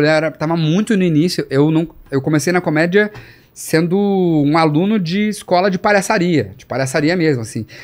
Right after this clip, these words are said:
E a palhaçaria passa por, desde a, da indumentária do palhaço do circo mesmo, até gente que faz uma coisa mais no teatro, mais sóbria, sem nariz, sem a roupa grandona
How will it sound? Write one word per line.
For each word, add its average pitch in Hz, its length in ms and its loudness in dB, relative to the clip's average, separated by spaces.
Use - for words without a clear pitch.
E 175 80 0
a 202 60 2
palhaçaria 220 480 2
passa 202 300 -2
por, 170 240 -8
desde 202 240 2
a, 170 80 2
da 143 160 2
indumentária 165 760 2
do 131 220 -4
palhaço 143 440 0
do 135 80 -4
circo 160 340 -4
mesmo, 165 300 0
até 196 140 -2
gente 190 240 -6
que - 60 -20
faz 180 160 -4
uma 190 80 -6
coisa 180 160 -4
mais 175 120 0
no 185 80 -2
teatro, 147 320 -2
mais 151 160 -2
sóbria, 139 320 0
sem 139 160 -2
nariz, 135 460 -2
sem - 180 -4
a 139 40 0
roupa 135 320 0
grandona 131 640 0